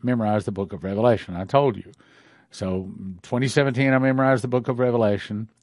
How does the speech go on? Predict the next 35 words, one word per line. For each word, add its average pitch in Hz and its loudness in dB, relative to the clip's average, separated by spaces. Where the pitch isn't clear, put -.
I 110 -2
didn't 113 -2
think 127 0
anything 127 0
special 131 -2
was 117 -8
gonna 156 -6
happen, 139 -4
but 113 0
something 117 -2
special 117 0
did 104 0
start 85 -6
happening. - -10
I 107 -4
got 101 -2
thirty 131 4
revelations. 143 0
Now, 117 -8
what's 127 -2
a 123 -8
revelation? 127 4
It - -8
means 117 -2
that, 120 -10
I 127 -8
mean, 131 -6
I've 143 -4
been 156 -6
teaching 151 -4
prophecy 131 -2
for 113 -10
forty 175 0
years, 151 6
okay? 110 0